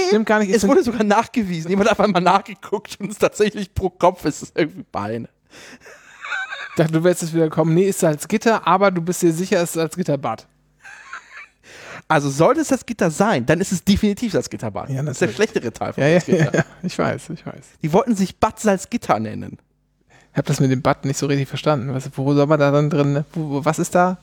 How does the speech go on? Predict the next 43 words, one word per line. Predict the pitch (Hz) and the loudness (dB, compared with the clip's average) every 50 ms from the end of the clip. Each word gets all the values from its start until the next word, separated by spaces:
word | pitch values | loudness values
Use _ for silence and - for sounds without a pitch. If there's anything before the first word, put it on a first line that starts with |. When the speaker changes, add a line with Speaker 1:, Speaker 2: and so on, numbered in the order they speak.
| _ - | _ -4
Speaker 1:
was | |
Speaker 2:
Da | - 156 | -4 -2
Speaker 1:
ist | - | 0
da | - | 0
Speaker 2:
gibt | - 160 | 2 2
es | 165 160 | 2 2
Speaker 1:
der | 170 190 | 4 2
Speaker 2:
eine | 190 202 | 4 4
Speaker 1:
Kurort? | 196 196 175 - 123 117 101 101 - | 4 4 2 2 2 0 0 0 -4
Speaker 2:
Th-, | - _ _ _ | -12 _ _ _
da | - 151 | -6 -6
gibt | 196 220 240 | -4 -4 -8
es | 202 | -6
eine | - 185 180 185 180 | -2 0 0 0 -2
kleine | - - - 185 180 196 214 220 196 190 | -4 -4 0 2 2 2 2 2 0 -2
Therme. | - - - 180 185 190 190 180 143 107 - | -4 -4 0 2 2 4 4 2 0 0 0
Speaker 1:
Eine | - 156 160 156 | 2 4 4 4
kleine | - 170 165 175 180 180 170 | 4 4 4 4 4 2 2
Therme | - 170 139 123 117 120 | 2 2 2 2 0 -2
gibt's | 120 120 113 - | -4 -4 -6 -2
da | - 110 | -2 -2
und | 123 139 | -2 -2
die | 147 | -2
Speaker 2:
Ja. | 143 151 | 0 0
Speaker 1:
wird, | 156 151 - - | 0 -2 -2 -10
we-, | - - 170 | -8 -6 -2
weiß | 156 147 135 139 | -2 -2 0 0
nicht, | 131 127 | -2 0
mit, | 131 135 139 - - - - | 0 -2 -2 -6 -12 -14 -6
äh, | 165 143 135 135 131 139 - - - - - - - - - | -2 2 2 2 2 0 -4 -12 -20 -20 -20 -20 -18 -6 -4
mit | 160 147 | 0 0
radioaktivem | 147 143 147 160 170 165 - - 180 160 160 147 | 2 4 4 4 2 0 -2 0 0 0 2 2
Wasser | 151 165 - 170 - - | 2 2 4 2 2 2
aus | 156 - | 0 2
der | 165 - - | 2 2 2
Asse | 160 - - 147 127 | 2 2 0 -2 -2
gefüttert | 131 - - 143 - - 120 - - | -2 -4 -4 -4 -2 -2 -4 -4 -2
oder | - | -2
Speaker 2:
Ja. | 170 180 190 175 | 0 2 2 0
Speaker 1:
was | 139 | 0
ist | 127 - - | 0 -2 0
da? | - | 0
Okay, | 147 - - 156 120 110 | 0 2 4 4 4 2